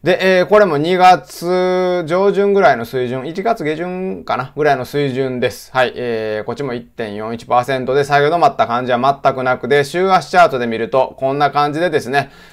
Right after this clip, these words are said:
まあ、えー、下げしろというか、下げる余地っていうのはまだまだあります。はい。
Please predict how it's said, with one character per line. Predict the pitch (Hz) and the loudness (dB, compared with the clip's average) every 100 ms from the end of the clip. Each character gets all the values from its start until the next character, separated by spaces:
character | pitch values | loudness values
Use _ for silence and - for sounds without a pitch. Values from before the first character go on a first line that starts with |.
| - | -2
ま | 127 143 120 | 4 4 4
あ、 | |
え | 113 120 120 113 113 117 | 0 0 0 0 -2 -4
ー、 | |
下 | 117 123 123 | -6 -2 0
げ | 127 127 | 2 0
し | - 143 | 0 2
ろ | 156 | 2
と | 156 | 4
い | 123 | 0
う | |
か、 | 110 104 - - - | 0 -4 -6 -20 -20
下 | - 135 | -4 0
げ | 135 135 | 2 2
る | 127 131 | 2 2
余 | 156 | 0
地 | 147 | -2
っ | 120 | -10
て | - | -6
い | 127 | -4
う | |
の | 156 | 2
は | 202 139 | 2 4
ま | 120 | 2
だ | 135 143 | 2 2
ま | 123 | 2
だ | 104 92 - _ _ _ | -2 -4 -8 _ _ _
あ | - 117 | -6 -6
り | |
ま | 107 101 | -6 -12
す。 | - - _ _ | -16 -20 _ _
は | 117 113 | -4 -4
い。 | 104 | -6